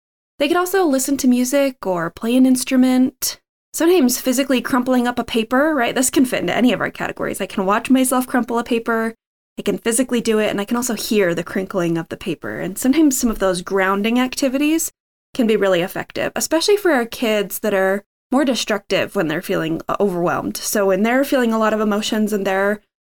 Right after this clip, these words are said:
response is to start hitting things or knocking over toys, trying something that physically they can do, like crumpling up a piece of scrap paper, can be really effective.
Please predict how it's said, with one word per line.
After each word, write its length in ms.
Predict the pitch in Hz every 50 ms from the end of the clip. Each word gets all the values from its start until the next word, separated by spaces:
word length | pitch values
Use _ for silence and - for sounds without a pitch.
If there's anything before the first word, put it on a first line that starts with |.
| _ _ _
response 480 | - 220 214 - - 208 196 190 196 -
is 140 | 202 196 -
to 80 | -
start 300 | 202 185 - 202 185 -
hitting 340 | - - 226 214 214 208 190
things 360 | - 190 185 185 185 185 180 - -
or 460 | 185 180 170 170 165 170 185 196 - _ _ _ _ -
knocking 340 | 247 226 233 - - 220 202
over 200 | 202 175 190 196
toys, 600 | - - 202 190 185 180 175 180 190 - - - _ _ _ _ _ _ _ _ -
trying 380 | - - - 285 330 330 320 302
something 340 | 277 233 233 - 226 220
that 160 | 202 185 - -
physically 600 | - 220 214 208 202 - 208 190 185 175 170 208
they 220 | - - 214 190
can 440 | 185 - - 269 277 285 294 294 262
do, 240 | 247 175 147 147 151
like 280 | 170 180 175 156 - - - -
crumpling 420 | - - 202 185 175 175 175 180
up 140 | 175 175 -
a 40 | 175
piece 280 | - - 202 196 -
of 80 | 190 180
scrap 340 | - - - 190 - - -
paper, 480 | - 135 131 - - 87 151 190 214 _
can 120 | - 262 240
be 80 | 247
really 360 | 220 196 208 220 226 208 180 -
effective. 580 | 202 - 196 196 - - - - - - -